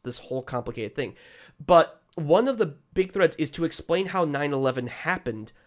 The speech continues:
without, you know, going in, without just accepting the official story. It basically requires state actors on our side. It requires the leadership and the authorities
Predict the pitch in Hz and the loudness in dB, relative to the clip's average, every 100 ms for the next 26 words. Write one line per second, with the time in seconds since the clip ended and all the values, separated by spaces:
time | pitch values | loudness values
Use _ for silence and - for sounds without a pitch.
0 | _ - 143 160 151 147 _ _ _ _ | _ -4 0 4 4 4 _ _ _ _
1 | _ - 151 110 _ 143 147 151 139 151 | _ -6 -4 -4 _ -6 2 2 2 -2
2 | - - 147 147 135 - 139 143 147 - | -6 -4 0 2 0 -4 -10 -8 -8 -4
3 | 147 135 143 131 123 127 120 - _ 147 | -4 -4 -4 -6 -4 -4 -6 -10 _ -4
4 | - 151 135 123 - 226 147 120 - _ | 0 -4 -2 -6 0 2 2 0 -4 _
5 | _ _ _ _ - 254 156 - 165 247 | _ _ _ _ -6 -6 -6 -6 -2 -2
6 | - 262 285 277 185 156 - 127 147 196 | -4 -6 -4 -2 0 -2 -4 -4 -2 0
7 | 143 - 160 151 - 139 139 139 131 - | 0 -2 -2 -4 -2 -4 -2 -2 -2 -2
8 | - 127 127 131 151 143 139 123 147 151 | 0 0 0 0 0 2 0 0 -2 -4
9 | 165 180 165 135 135 135 165 - - 190 | -4 0 0 0 -6 -6 -6 -8 -6 -6
10 | - 147 135 127 - 143 143 139 | -4 -2 -2 -2 -2 0 0 -2